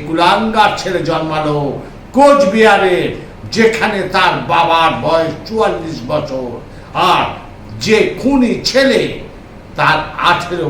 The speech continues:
বছর বয়স, সে তার বাবাকে খুন করলো। তর্ক বিতর্কের মধ্যে,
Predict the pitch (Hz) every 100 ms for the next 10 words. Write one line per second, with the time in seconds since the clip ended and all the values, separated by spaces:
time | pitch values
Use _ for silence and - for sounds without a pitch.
0 | 139 131 123 120 113 123 - 92 - -
1 | - - - - - - - - - -
2 | - 160 - 113 127 120 104 - - -
3 | - - - 120 131 127 131 127 123 120
4 | - 131 135 - 123 120 110 113 113 107
5 | 101 - - - - 208 240 233 233 240
6 | 233 220 233 233 226 220 - 220 214 202
7 | 214 - 143 185